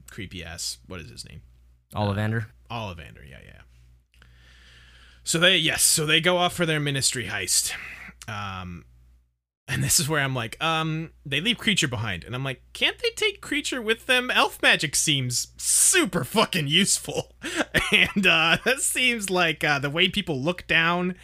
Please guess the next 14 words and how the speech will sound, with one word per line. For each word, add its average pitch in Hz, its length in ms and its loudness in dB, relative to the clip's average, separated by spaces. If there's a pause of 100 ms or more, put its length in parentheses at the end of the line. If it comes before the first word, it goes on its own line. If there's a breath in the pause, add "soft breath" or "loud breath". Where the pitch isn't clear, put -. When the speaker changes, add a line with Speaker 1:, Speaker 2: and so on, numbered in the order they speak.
(360 loud breath)
Speaker 1:
and 156 100 4
ignore 147 560 0
house 151 380 0
elves, 180 320 0
that 170 200 0
could 185 140 -2
be, 147 140 0
like, 113 320 -4 (100)
hella 175 640 -2
useful. 107 680 -6 (600 loud breath)
Uh, 85 220 -4
but 117 260 -6
they 113 80 -6
don't. 82 240 -12